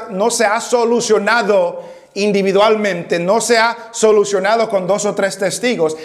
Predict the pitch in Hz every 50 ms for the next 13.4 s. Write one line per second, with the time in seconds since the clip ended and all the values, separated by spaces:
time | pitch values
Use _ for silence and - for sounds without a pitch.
0 | - - - 226 220 208 202 208 226 247 254 269 262 262 254 240 208 202 196 196
1 | 185 190 180 175 160 156 175 196 - - - - - - _ _ _ _ - 196
2 | 190 190 208 233 254 269 269 247 214 170 190 240 240 202 214 196 202 208 220 247
3 | 254 247 233 220 196 214 240 254 247 254 214 214 180 - 190 180 190 196 208 214
4 | 196 175 - 175 165 165 160 160 156 185 185 180 170 180 - - - - _ _
5 | _ - 127 160 147 - 185 175 170 - - - 180 214 269 294 226 175 - 185
6 | 165 - - - - - - _ _ _ _ _ _ _ _ _ _ _ 147 156
7 | 147 - 190 165 190 208 202 202 214 240 240 214 190 165 - - 160 139 131 131
8 | - - - - - _ _ _ _ _ _ - 151 151 190 - 220 226 208 -
9 | 226 233 220 214 208 180 165 190 208 220 220 196 190 185 175 - 175 165 147 127
10 | - - - - - - 170 196 208 208 208 214 214 208 208 - - 214 202 208
11 | 208 - 202 190 180 - - - - 254 285 277 247 - - 269 262 254 233 240
12 | 247 - - 233 254 269 262 262 - 262 - 262 247 254 - 262 240 240 240 233
13 | 208 165 127 107 90 - -